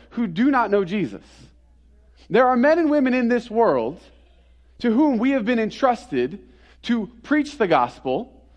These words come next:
to speak his truth, to follow the example that he's given us, and to recognize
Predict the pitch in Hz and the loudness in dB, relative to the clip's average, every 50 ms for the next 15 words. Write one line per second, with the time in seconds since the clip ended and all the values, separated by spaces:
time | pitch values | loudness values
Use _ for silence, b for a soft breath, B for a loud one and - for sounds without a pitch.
0 | b b b - 247 240 233 202 - - - - - 202 240 302 302 302 - 269 | b b b -4 -2 -2 -2 -4 -6 -14 -20 -20 -6 -2 0 0 0 0 -2 -2
1 | 233 185 - - - 160 143 131 131 185 196 - - - b b b b b - | -4 -4 -6 -8 -6 -4 -4 -2 -4 -6 -8 -12 -18 -20 b b b b b -4
2 | 247 247 175 - 269 262 302 302 302 302 254 262 247 226 185 175 214 233 240 226 | -4 -4 0 2 4 6 6 6 4 4 0 0 -2 -2 0 0 0 0 0 -2
3 | 220 214 202 202 180 180 208 196 170 156 180 220 202 170 135 120 107 135 190 - | -4 -4 -4 -4 -4 -4 -6 -8 -6 -2 0 0 0 0 -2 -2 -4 -6 -8 -12
4 | - - - - - _ _ _ _ _ _ _ _ _ _ _ _ - 185 196 | -18 -20 -20 -20 -20 _ _ _ _ _ _ _ _ _ _ _ _ -2 -2 -2
5 | - 208 196 196 220 220 220 - 226 185 175 160 139 131 127 120 120 117 - - | 0 -2 0 2 2 2 0 -2 -6 -4 0 2 2 2 2 2 0 -2 -6 -14
6 | - - | -20 -20